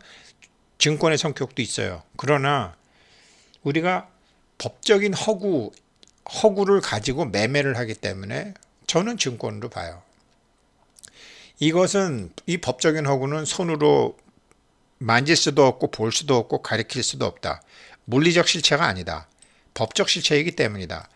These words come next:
당신이나 나와 마찬가지로 이 푸조라는 회사는 그것이 운영되는 국가의 법에 의해서 제약된다. 그래서 지금 증권관리위원회 법으로 가는 것이냐,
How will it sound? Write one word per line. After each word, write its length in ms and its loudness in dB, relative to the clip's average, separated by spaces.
당신이나 520 2
나와 240 4
마찬가지로 640 0
이 100 2
푸조라는 680 2
회사는 320 2
그것이 320 4
운영되는 500 -2
국가의 560 2
법에 480 6
의해서 320 2
제약된다. 640 -4
그래서 340 2
지금 220 -2
증권관리위원회 960 2
법으로 380 -4
가는 280 -6
것이냐, 420 0